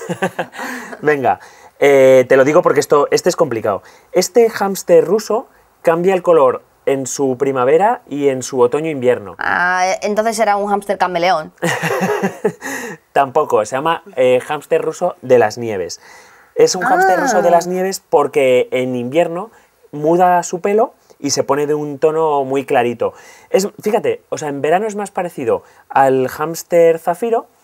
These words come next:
Speaker 1: y en invierno es más parecido al hámster blanco.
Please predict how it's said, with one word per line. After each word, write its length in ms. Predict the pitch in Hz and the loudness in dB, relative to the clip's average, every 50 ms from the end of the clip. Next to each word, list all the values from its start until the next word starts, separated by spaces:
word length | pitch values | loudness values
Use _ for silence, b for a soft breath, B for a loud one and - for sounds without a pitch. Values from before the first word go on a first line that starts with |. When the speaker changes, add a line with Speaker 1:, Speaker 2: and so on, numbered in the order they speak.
| b b b - | b b b -2
Speaker 1:
y 100 | 151 147 | 0 0
en 100 | 143 139 | 0 0
invierno 540 | 139 147 156 190 208 202 196 202 226 - _ | -2 0 0 0 0 0 -2 -4 -6 -8 _
es 180 | - 147 147 143 | -4 -4 -2 -2
más 320 | 160 165 165 165 170 - | -2 0 2 2 0 0
parecido 340 | - - 160 165 - 190 190 | -2 -4 -4 -2 -2 -2 -2
al 60 | 175 | -2
hámster 380 | - 151 143 131 - 127 110 107 | -4 -6 -12 -8 -8 -8 -8 -8
blanco. 400 | 101 92 95 95 - - - | -10 -14 -14 -14 -18 -18 -20